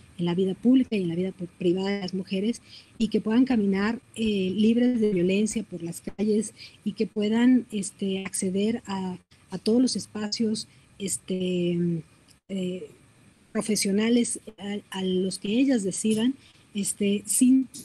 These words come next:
eh, sin lujo de violencia, sin, sin complicaciones por el hecho de ser mujeres o niñas, ¿no? Esa, ese es el, ese es el proceso, ese, ese es el por qué tenemos que llegar o por qué se tiene,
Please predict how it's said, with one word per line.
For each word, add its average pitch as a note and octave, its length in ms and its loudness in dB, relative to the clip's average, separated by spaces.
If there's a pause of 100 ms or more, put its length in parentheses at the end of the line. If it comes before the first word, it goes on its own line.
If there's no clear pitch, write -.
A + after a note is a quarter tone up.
(220)
eh, F#3 340 -2 (320)
sin A3 420 4
lujo C4 200 2
de G3+ 120 -2
violencia, G3 560 -2
sin, G3+ 400 -2 (320)
sin G#3 240 -2
complicaciones G#3+ 800 -2
por G3 180 -12
el G3+ 100 -4
hecho G3+ 220 -6
de G3 100 -6
ser G3 180 -8
mujeres G3 560 -6
o F3 60 -6
niñas, F3 480 -6
¿no? C4+ 180 0 (540)
Esa, C#4 400 2
ese C#4+ 280 0
es C4+ 120 0
el, A3 140 0
ese A#3+ 200 -4
es - 80 -10
el C4+ 80 4
proceso, G3 540 -6 (320)
ese, C4+ 300 2
ese C4+ 180 4
es - 120 0
el A3 120 -2
por G3+ 260 -6
qué C#4 160 -2
tenemos A#3 400 2
que G#3 140 -4
llegar G3 380 -2 (260)
o G3 80 -4
por G3+ 180 -4
qué C4 180 0
se - 140 -4
tiene, A#3+ 360 0